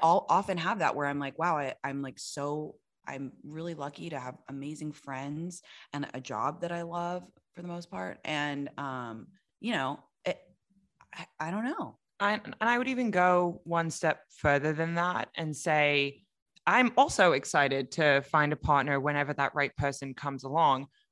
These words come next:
Speaker 2: but I don't spend every day waiting for that to happen. Like, I'm busy living my life and enjoying my life. And while I'm looking forward to that moment, I actually am enjoying the ride along the way.
Speaker 1: Totally, because it's like, that's life too, right? It's like what I always say to my followers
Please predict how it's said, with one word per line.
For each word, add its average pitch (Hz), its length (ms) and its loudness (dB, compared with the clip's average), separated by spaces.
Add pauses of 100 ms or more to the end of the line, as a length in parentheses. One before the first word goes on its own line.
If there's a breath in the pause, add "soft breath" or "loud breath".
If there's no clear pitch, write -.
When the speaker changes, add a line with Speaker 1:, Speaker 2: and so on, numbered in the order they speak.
(140)
Speaker 2:
but 208 220 4
I 190 160 6
don't 240 320 0
spend 175 340 -2
every 160 240 0
day 151 240 -2
waiting 135 420 -2
for - 140 -8
that - 220 -4
to 156 80 -8
happen. - 600 -4
Like, 156 300 0
I'm 170 300 4
busy 160 320 0
living 139 320 -2
my 131 140 0
life 135 460 0
and 139 180 -2
enjoying 131 580 -2
my 151 140 -2
life. 208 420 -4 (120)
And 147 280 0 (300 soft breath)
while 165 280 6
I'm 160 180 0
looking 156 340 -2
forward 160 400 2
to 156 100 -4
that 139 200 0
moment, 143 760 0 (340)
I 170 80 4
actually 170 480 2
am 156 140 -2
enjoying 143 380 0
the 127 60 0
ride 127 200 0
along 113 260 -2
the 67 80 -10
way. - 320 -4
Speaker 1:
Totally, 294 300 2
because 175 240 -6
it's 175 120 -8
like, 165 140 -6
that's 175 300 -2
life 160 240 -2
too, 175 240 -6
right? 120 280 -4
It's 165 160 -8
like 180 140 -4
what 170 120 -2
I 165 120 -2
always 151 300 -4
say 151 160 -10
to 147 120 -12
my 135 180 -6
followers 131 760 -4